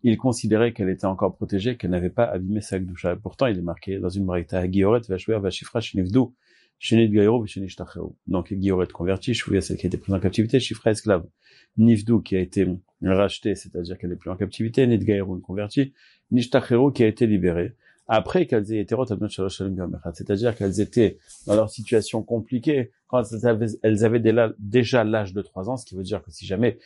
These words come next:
elles ont eu un rapport, elles ont perdu leur virginité. Tzrichot la petite Shlosha Chodashim, elles doivent attendre trois mois avant de se marier, puisqu'il y a un risque qu'elles soient enceintes. Bien qu'elles soient ktana, dans une adulte, on considère qu'elle peut tomber enceinte. Dans une ktana, on a fait une gzera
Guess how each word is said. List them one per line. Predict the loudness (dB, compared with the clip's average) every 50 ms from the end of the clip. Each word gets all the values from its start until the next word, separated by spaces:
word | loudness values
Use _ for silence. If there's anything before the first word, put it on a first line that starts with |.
| _ _ -20 _ _ 0
elles | 2 2 2 4 2 2
ont | 2
eu | 2 0 -2 -2
un | -4 -2 0
rapport, | 0 0 2 2 0
elles | 0 0 -2
ont | -8
perdu | -8 -6 -6 -6 -4 -6 -8 -6 -2
leur | 0 0 0 -2
virginité. | -4 -6 -6 -6 -6 -6 -6 -2 -2 -4
Tzrichot | -4 -4 -6 -4 -2 0
la | 0 -2
petite | -2 -2 -6 -6
Shlosha | -6 -6 -4 -4 -4 -4
Chodashim, | -2 -4 -2 0 0 0 0 0 -2 _ _ _ _ -20 -20 _ -2
elles | 0 2 4
doivent | 4 2 2
attendre | 0 -2 -4 -4 -6
trois | -6 -2 0 0
mois | 2 2 2
avant | 0 0 -2 -10
de | -10
se | -12 -12
marier, | -12 -12 -10 -10 -10 -10 -10 -12 _ _ _ _ _ _ _ _ _
puisqu'il | 0 0 0 0 0 0 2 2 2 2 0 -4 -6 -4 -2
y | 2 2
a | 2 2
un | 0
risque | -2 -4 -6 -4
qu'elles | -8 -8 -8
soient | -6 -6 -6
enceintes. | -6 -6 -8 -10 -12 -12 -10 -6
Bien | -6 -6 -4
qu'elles | -4 -6
soient | -4 -2 -2 -4
ktana, | -2 0 0 2 2 2 0 0 -4 _ _ _ _ _ -2
dans | -2 -2
une | 0 0 2 2
adulte, | 2 2 0 -2 -4 -4 -6 -12 _ _ _ _
on | -6 -6 -4
considère | -4 -4 -4 -2 0 0 0 0
qu'elle | 0 -6 -6
peut | -6
tomber | -8 -6 -6 -6 -4
enceinte. | -6 -4 -2 -2 -2 -2 -4 _ _ _ _ _ -2
Dans | -2 2
une | 4 4 4 2
ktana, | 2 0 0 0 2 0 -2 -2
on | -2
a | -4 -4
fait | -2 0
une | 0 0
gzera | 0 2 2 2 2 2 0 -2